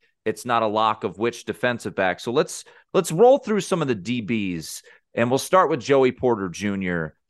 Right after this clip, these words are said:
Thor. Clearly a guy with bloodlines. His dad, uh, was a, a longtime N F L player, went to Penn State. Um, you know, I had heard some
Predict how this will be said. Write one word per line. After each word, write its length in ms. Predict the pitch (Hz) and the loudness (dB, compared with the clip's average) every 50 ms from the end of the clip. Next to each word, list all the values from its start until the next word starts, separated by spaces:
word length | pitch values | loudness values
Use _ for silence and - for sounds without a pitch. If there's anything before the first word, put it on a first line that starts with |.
| _ _ | _ _
Thor. 460 | - 113 107 101 101 95 92 90 85 - _ _ _ _ _ | 0 0 2 4 4 4 2 0 -2 -6 _ _ _ _ _
Clearly 360 | - - 151 156 151 156 156 | -2 0 2 4 4 4 2
a 20 | 147 | 4
guy 220 | 120 143 147 156 | 4 4 4 4
with 180 | 151 156 143 120 | 4 2 2 4
bloodlines. 800 | 160 175 185 180 143 143 139 139 143 151 160 - - - - | 6 6 6 6 4 0 0 0 0 -4 -6 -10 -14 -18 -18
His 140 | - 85 - | -20 -16 -6
dad, 420 | - 110 113 120 127 135 127 120 123 | -2 0 2 2 2 2 2 4 4
uh, 320 | 120 123 123 123 120 110 - _ _ _ - | 6 6 6 6 4 2 -2 _ _ _ -2
was 160 | 104 113 110 | -2 2 4
a, 200 | 131 120 107 101 - | 6 6 6 4 4
a 40 | 107 | 2
longtime 600 | 110 120 139 165 170 170 - - 175 160 156 147 | 2 4 4 4 4 2 2 0 2 2 2 0
N 140 | 143 143 | 0 -2
F 140 | 147 135 - | -2 -2 -2
L 180 | 147 127 120 110 | 0 0 0 0
player, 500 | - - 165 160 165 160 160 165 170 165 _ _ _ | -2 -4 -2 0 0 2 0 -2 -4 -8 _ _ _
went 220 | - 127 147 147 | -10 -10 -8 -8
to 80 | - 147 | -8 -10
Penn 300 | - - 139 131 127 120 | -8 -2 -2 -2 -2 -2
State. 520 | 110 - - - 147 147 160 170 - - _ _ _ _ _ - | -6 -8 -4 2 4 4 4 4 0 -2 _ _ _ _ _ -6
Um, 400 | - 104 104 104 104 101 104 98 - | -4 -2 -2 -2 -2 -4 -6 -10 -8
you 80 | - | -8
know, 60 | 107 - | -6 -2
I 160 | 92 117 143 | 0 0 2
had 120 | 156 151 131 | 0 0 0
heard 360 | 127 151 147 151 156 143 - | 2 4 4 4 4 2 -2
some 640 | - - 156 143 139 135 135 135 135 135 131 123 | -4 0 2 2 2 0 -2 -4 -8 -8 -10 -12